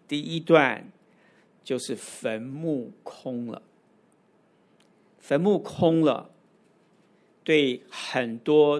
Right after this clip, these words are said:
基督徒来讲是一个证据，证明他复活了。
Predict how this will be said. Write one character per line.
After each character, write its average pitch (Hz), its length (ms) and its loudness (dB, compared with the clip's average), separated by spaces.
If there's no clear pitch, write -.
基 - 160 -8
督 185 160 2
徒 147 200 -6
来 117 220 -8
讲 - 320 -14
是 - 440 -6
一 123 160 -10
个 127 160 -4
证 123 500 -2
据， 117 380 -14
证 165 280 2
明 113 480 -8
他 120 180 -10
复 131 280 -4
活 - 260 -10
了。 - 180 -20